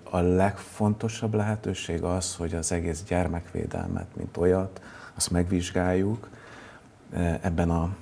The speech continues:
nagyon szégyenletes és, ö, és tényleg szavakkal nagyon le-, nehezen leírható helyzetben, és megpróbáljunk valami nagyon konkrét javaslatokat kidolgozni.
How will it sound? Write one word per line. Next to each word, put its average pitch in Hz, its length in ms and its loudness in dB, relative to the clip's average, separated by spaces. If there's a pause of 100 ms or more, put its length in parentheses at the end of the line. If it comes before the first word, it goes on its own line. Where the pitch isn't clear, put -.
(180)
nagyon 87 300 2
szégyenletes 85 1120 0
és, - 440 -4
ö, 82 160 -2 (560)
és - 120 -12
tényleg 82 420 0
szavakkal - 480 -2
nagyon 87 320 2
le-, 85 380 -2
nehezen 85 380 2
leírható 85 720 0 (360)
helyzetben, 110 720 4 (320)
és - 180 -6
megpróbáljunk 98 640 4
valami 92 240 0
nagyon 92 240 2
konkrét 87 800 -2
javaslatokat 87 880 0
kidolgozni. 80 840 -4